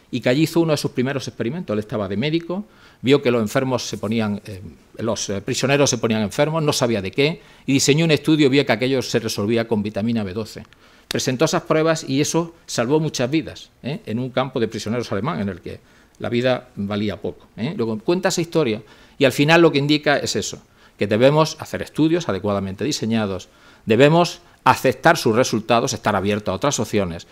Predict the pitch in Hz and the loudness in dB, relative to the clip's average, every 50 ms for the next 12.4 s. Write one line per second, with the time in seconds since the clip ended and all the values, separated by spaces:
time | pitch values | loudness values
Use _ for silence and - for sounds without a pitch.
0 | - - - _ - 123 131 131 - 147 151 160 160 165 160 - 156 147 151 156 | -20 -20 -8 _ 0 2 4 4 4 6 6 6 6 4 4 4 4 4 4 4
1 | 156 - - - _ _ - 120 135 165 180 175 165 139 123 110 113 98 92 - | 0 -6 -16 -20 _ _ 4 6 6 8 8 8 6 6 6 4 2 2 0 -4
2 | - _ - - _ - - 113 127 135 147 143 - 143 117 131 123 120 110 123 | -16 _ -20 -20 _ 0 0 2 4 4 2 2 2 2 2 2 0 2 2 0
3 | 120 120 123 127 - - 104 101 104 - - 104 95 107 101 98 - - - 87 | 0 2 0 -2 -2 -2 -2 -2 -2 -4 -4 -4 -4 -2 -2 -4 -6 -8 -10 -10
4 | 85 82 78 73 - - - 120 117 147 160 156 165 165 156 160 139 139 135 120 | -10 -10 -12 -12 -14 -12 -8 -4 0 0 0 0 0 -2 0 0 0 0 0 -2
5 | 123 117 - 139 127 - 135 127 131 139 - - 101 90 87 85 - 101 - - | -2 -2 -2 -4 -4 -4 -4 -6 -4 -4 -6 -6 -8 -8 -8 -8 -8 -8 -6 -6
6 | 127 123 123 117 113 107 101 - 98 - - 104 104 101 101 - 101 87 - 87 | -6 -4 -4 -4 -4 -4 -6 -8 -8 -8 -6 -6 -6 -6 -6 -8 -10 -12 -12 -10
7 | 90 98 98 101 110 135 151 160 165 165 160 151 151 - 143 - 135 120 120 123 | -8 -6 -4 -4 -4 -4 -2 -2 -2 -2 0 -2 -2 -4 -4 -4 -4 -2 -2 -4
8 | 120 - 127 127 123 - _ - - - - - _ - 110 110 110 104 - 120 | -4 -4 -6 -8 -8 -10 _ -20 -20 -20 -20 -20 _ -8 -6 -4 -4 -4 0 0
9 | 120 120 - - 135 135 - - _ _ _ _ _ _ - 117 113 107 - - | 0 0 0 -4 -6 -6 -8 -12 _ _ _ _ _ _ -6 -6 -6 -4 -4 -6
10 | 107 104 - - _ _ _ _ _ - 117 117 - - - 98 92 - - - | -6 -6 -6 -12 _ _ _ _ _ -8 -8 -8 -8 -10 -12 -12 -12 -10 -4 -2
11 | 147 151 151 - - 123 - 123 120 101 104 98 - 90 95 110 123 131 127 110 | -2 -2 -2 -2 -4 -4 -4 -2 -4 -4 -4 -6 -8 -6 -4 -4 -2 -2 -2 -2
12 | - 160 170 165 - - 80 | -2 -2 -4 -4 -4 -8 -10